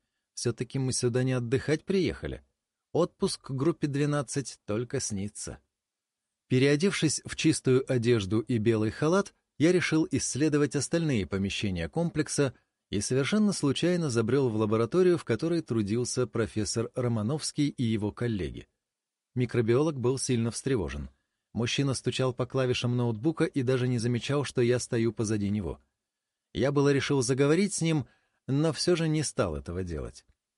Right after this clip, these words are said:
Мне захотелось понаблюдать за коллегой, поскольку вел себя он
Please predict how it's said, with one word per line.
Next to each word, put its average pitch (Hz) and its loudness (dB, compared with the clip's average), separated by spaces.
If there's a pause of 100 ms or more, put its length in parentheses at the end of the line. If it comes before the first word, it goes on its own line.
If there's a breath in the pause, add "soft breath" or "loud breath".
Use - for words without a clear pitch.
Мне 135 2
захотелось 151 2
понаблюдать 151 2
за 101 2
коллегой, 123 2 (160)
поскольку 120 0
вел 117 0
себя 143 -2
он 139 -2